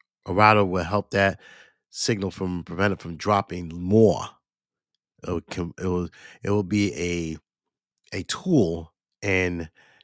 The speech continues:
not having that signal drop all over your place. So having a router in there so it can pinpoint where the access points are so you can connect and have a good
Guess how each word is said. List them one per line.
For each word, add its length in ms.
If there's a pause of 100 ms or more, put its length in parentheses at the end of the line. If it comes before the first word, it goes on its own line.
(120)
not 180
having 300
that 220
signal 420
drop 440 (400)
all 160
over 100
your 60
place. 200
So 120
having 300
a 80
router 380
in 160
there 300 (360)
so 420
it 120
can 160
pinpoint 640 (400)
where 400
the 200
access 380
points 320
are 280 (360)
so 140
you 80
can 80
connect 520 (680)
and 140
have 440 (440)
a 100
good 400